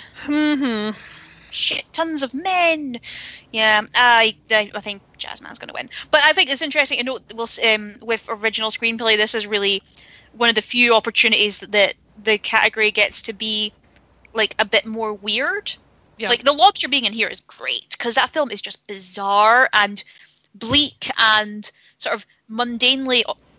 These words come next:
Speaker 2: horrifying.
Speaker 1: Mm-hmm.
Speaker 2: And just in a way that, frankly, you don't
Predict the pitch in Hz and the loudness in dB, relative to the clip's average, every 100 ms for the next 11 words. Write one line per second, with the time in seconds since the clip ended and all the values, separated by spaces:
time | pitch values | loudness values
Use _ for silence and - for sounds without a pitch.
0 | _ - - 240 226 277 330 392 453 466 | _ -10 -2 4 4 4 4 6 6 4
1 | 480 - _ _ - 240 208 220 _ _ | -4 -14 _ _ -10 -6 -4 -6 _ _
2 | - 277 294 294 311 339 359 302 - - | -2 2 4 4 4 4 4 4 2 0
3 | 269 254 262 240 220 208 _ _ _ _ | 0 0 -6 -4 -4 -6 _ _ _ _
4 | 220 - _ 285 262 | -18 -18 _ -10 -10